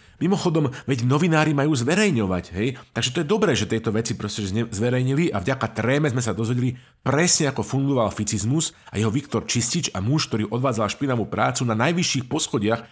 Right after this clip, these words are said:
paradoxne odvádzal najšpinavšiu proste prácu na tých najčistejších, najvyšších poschodiach akože štátu. No, dobre. E,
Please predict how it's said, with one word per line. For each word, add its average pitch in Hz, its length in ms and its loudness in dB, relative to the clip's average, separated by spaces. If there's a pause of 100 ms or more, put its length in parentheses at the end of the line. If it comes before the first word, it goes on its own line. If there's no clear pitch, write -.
(160)
paradoxne 123 640 -2 (140)
odvádzal 131 440 2
najšpinavšiu 127 720 0 (420)
proste - 460 -4 (140)
prácu 120 420 0 (160)
na 107 120 -2
tých 104 200 -2
najčistejších, 131 720 0
najvyšších 127 360 0
poschodiach 95 540 -6 (340)
akože 98 220 -8
štátu. 92 400 -4 (220)
No, 90 100 -8
dobre. 101 320 -2
E, - 40 -16